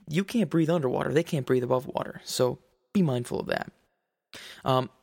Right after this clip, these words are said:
second thing I wanna talk about is, you know, keeping your hands wet, uh, before you touch the fish, but also don't touch the fish as much as you think you need to.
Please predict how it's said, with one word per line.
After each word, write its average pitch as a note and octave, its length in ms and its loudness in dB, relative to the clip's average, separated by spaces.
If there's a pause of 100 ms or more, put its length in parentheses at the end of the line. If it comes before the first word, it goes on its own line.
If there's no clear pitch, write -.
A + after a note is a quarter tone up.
(100)
second C4 340 2
thing C3 100 0
I - 20 -2
wanna B2 160 -2
talk C3 200 -4
about C3 280 0
is, B2+ 480 0
you C#3+ 80 -4
know, C3 200 -2 (420)
keeping B3+ 320 0
your E3 100 2
hands C#3 360 -2
wet, C3 400 0 (560)
uh, B2 100 0
before C#3 340 0
you F3 80 0
touch - 240 -2
the F3 80 -4
fish, G3+ 280 0
but D#3+ 140 2
also B3+ 240 2
don't G#3 300 0
touch - 240 -4
the G3+ 120 0
fish F#3+ 260 2
as D3 100 2
much D3 520 0
as B2+ 160 0
you C3+ 80 2
think E3+ 320 0
you C3 60 0
need C3+ 280 -2
to. A3 240 0